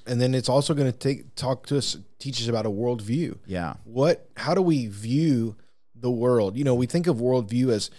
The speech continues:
Speaker 1: the glasses or the lenses at which we view our context or view our world.
Speaker 2: Right.
Speaker 1: And so the Bible is gonna give us that so that when I approach the world, I can think biblically.
Speaker 2: Yeah.
Speaker 1: I can think about situations that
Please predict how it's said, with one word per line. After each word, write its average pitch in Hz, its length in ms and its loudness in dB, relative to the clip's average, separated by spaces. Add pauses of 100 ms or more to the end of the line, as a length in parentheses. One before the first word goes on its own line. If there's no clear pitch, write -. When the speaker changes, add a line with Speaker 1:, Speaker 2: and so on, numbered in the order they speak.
(220)
Speaker 1:
the 123 200 4
glasses 113 680 0
or 120 100 -4
the 117 140 2
lenses 113 500 0
at 98 80 -4
which 117 240 -2
we 117 140 -2
view 117 560 0 (100)
our 113 360 2
context 113 680 -4
or - 40 -6
view 123 220 -2
our 110 180 2
world. 104 580 -2
Speaker 2:
Right. 90 280 -6 (140)
Speaker 1:
And 127 100 -4
so 160 120 2
the 151 100 6
Bible 185 320 4
is 143 80 2
gonna 131 160 0
give 127 320 0
us - 180 2
that 98 260 -2
so 135 180 2
that 127 260 4 (720)
when 135 160 0
I 156 80 6
approach 185 480 2
the 151 120 2
world, 123 640 2
I 127 140 0
can 127 260 -2
think 156 420 -2 (580)
biblically. 113 680 2
Speaker 2:
Yeah. 90 100 -4
Speaker 1:
I 135 80 6
can 123 240 -4
think 170 440 -2
about 127 400 2 (280)
situations 175 840 2
that 143 260 2